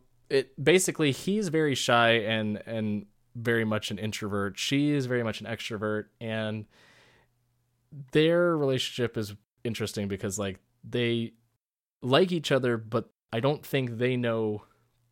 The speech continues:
that the other person likes them. So it's, like, this weird, like, kind of waltz of, like, I show you affection, but it's not really affection 'cause I don't wanna actually say it's affection in case you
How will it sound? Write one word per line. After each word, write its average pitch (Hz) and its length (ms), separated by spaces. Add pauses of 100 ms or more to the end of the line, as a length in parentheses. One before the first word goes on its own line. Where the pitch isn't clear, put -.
that 107 300
the 98 100
other 113 160
person 104 320
likes 98 240
them. 143 280 (720)
So - 120
it's, 101 80
like, 117 100
this 113 180
weird, 117 460
like, 101 280 (520)
kind 107 180
of 95 220 (320)
waltz 104 480
of, 98 220
like, 98 400 (880)
I 151 160
show 202 260
you 180 240
affection, 110 680
but 113 340
it's 127 220
not 151 260
really 151 220
affection 170 440
'cause 113 180
I 123 120
don't 135 80
wanna 127 160
actually 113 280
say - 280
it's 131 220
affection 180 560
in 113 160
case - 260
you 117 220